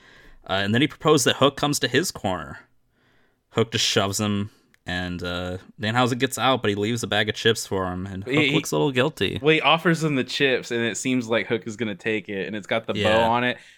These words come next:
Speaker 2: Oh my God, people fucking love this. Loved
Speaker 1: Yeah, they
Speaker 2: it.
Speaker 1: booed when he, when he walked away.
Speaker 2: Yeah, they booed when he walked away. The first time, like, Hook's been booed, <laughs> probably, and, like,
Speaker 1: <laughs>
Speaker 2: uh, and, like, dude, and then the shot of the fucking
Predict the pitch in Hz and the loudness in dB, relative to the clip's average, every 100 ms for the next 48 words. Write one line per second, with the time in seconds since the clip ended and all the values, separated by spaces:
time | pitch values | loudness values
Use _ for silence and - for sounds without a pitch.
0 | _ 127 127 123 113 107 - 139 135 131 | _ 2 2 2 2 0 -2 -4 2 2
1 | 120 - 117 - 110 104 98 110 110 95 | 0 0 -2 -2 -6 -6 0 0 0 -2
2 | 95 85 76 - - _ _ 123 160 220 | -6 -6 -8 -16 -20 _ _ -4 4 6
3 | 285 - 139 123 120 202 120 113 110 - | 6 8 6 8 8 8 6 4 2 2
4 | 110 110 110 120 113 120 147 117 120 139 | 2 6 4 4 2 2 2 -2 0 4
5 | 190 170 143 143 165 185 160 147 165 139 | 6 6 4 4 4 6 8 6 4 2
6 | 135 143 160 147 127 143 - 147 147 147 | 4 6 6 4 4 0 2 2 2 2
7 | 131 101 139 - 135 107 123 147 170 - | 0 2 0 2 -2 2 2 6 6 8
8 | 202 196 233 190 214 220 214 170 143 127 | 4 6 -2 -2 -4 0 2 2 4 4
9 | - - 185 170 - - - 139 139 123 | 4 6 6 6 2 -6 2 4 6 4
10 | 113 143 139 139 - - 131 139 120 131 | 2 0 2 2 0 -8 0 0 2 2
11 | 135 131 - 135 127 135 127 117 113 123 | 2 2 2 4 4 4 0 -2 0 0
12 | 117 120 110 107 | 2 0 0 -2